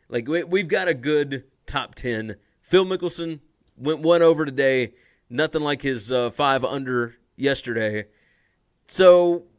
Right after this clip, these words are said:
we'll see what the next couple of days bring. The Masters, with the guys that are on top of the leaderboard right now,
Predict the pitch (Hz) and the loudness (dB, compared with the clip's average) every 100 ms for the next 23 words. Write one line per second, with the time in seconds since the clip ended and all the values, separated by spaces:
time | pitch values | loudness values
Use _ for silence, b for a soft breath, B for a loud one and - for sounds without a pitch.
0 | _ - 185 294 - 269 254 226 220 190 | _ -18 -10 -10 -8 -10 -2 -2 0 0
1 | 175 - 170 147 143 143 110 117 131 127 | -2 -2 -2 -2 0 -2 -2 -6 -6 -6
2 | 123 143 185 - 165 135 - - _ _ | -6 -6 -8 -6 -6 -6 -12 -14 _ _
3 | _ 120 135 139 123 151 156 135 147 139 | _ -6 -4 -4 -2 -2 -2 -4 -4 -4
4 | 131 147 131 127 143 139 135 135 127 123 | -2 -2 -2 -4 -4 -4 -4 -4 -4 -6
5 | 135 135 120 | -6 -6 -8